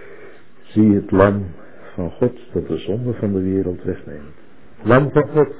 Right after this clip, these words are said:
voor de hele wereld. Dat is de meest uitgestrekte gevolg van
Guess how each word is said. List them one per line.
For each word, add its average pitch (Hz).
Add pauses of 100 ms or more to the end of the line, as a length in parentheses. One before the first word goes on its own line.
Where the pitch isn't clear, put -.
(220)
voor 101
de 87
hele 147
wereld. 151 (3000)
Dat 92
is 101
de 104 (440)
meest 151
uitgestrekte 135 (1600)
gevolg -
van 104